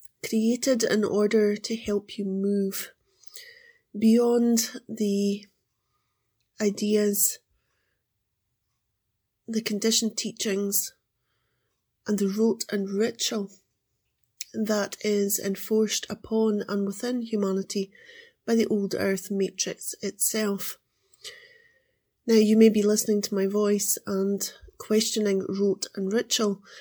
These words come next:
because even the words themselves, rote and ritual, give the impression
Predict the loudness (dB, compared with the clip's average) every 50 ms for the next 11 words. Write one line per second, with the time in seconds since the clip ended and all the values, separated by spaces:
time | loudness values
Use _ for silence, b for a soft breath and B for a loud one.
0 | B B B B B B B B _ _ -4 0 2 2 4 4 4 4 4 2
1 | 4 4 4 4 4 2 2 0 -2 -2 -2 -2 -2 -2 -2 -2 0 0 0 -2
2 | -2 -4 -6 -10 _ _ -8 -6 -2 2 2 2 2 0 -4 -8 -10 _ -8 -6
3 | -6 -4 -4 -2 0 0 0 2 0 0 0 0 -2 -2 -4 _ B B B B
4 | B B B B B B B B B B B B _ -2 2 2 2 2 2 -2
5 | 2 2 4 2 2 2 2 2 4 4 4 2 0 -2 -4